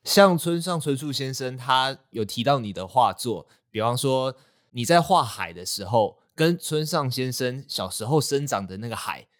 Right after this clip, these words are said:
当然是不一样的，但是对他而言有一种熟悉的感觉。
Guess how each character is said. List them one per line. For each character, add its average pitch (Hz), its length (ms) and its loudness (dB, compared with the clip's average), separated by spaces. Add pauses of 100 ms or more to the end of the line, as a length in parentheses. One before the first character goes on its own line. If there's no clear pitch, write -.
(140)
当 165 140 4
然 147 140 4
是 139 120 0
不 127 160 -4
一 101 140 -2
样 98 240 -2
的， 76 180 -16 (200)
但 175 140 2
是 165 300 4 (220)
对 185 160 4
他 143 240 4
而 117 100 4
言 104 360 0
有 101 140 -4
一 117 100 0
种 107 200 0
熟 95 280 -6
悉 113 220 -2
的 104 120 -4
感 73 240 -10
觉。 - 320 -18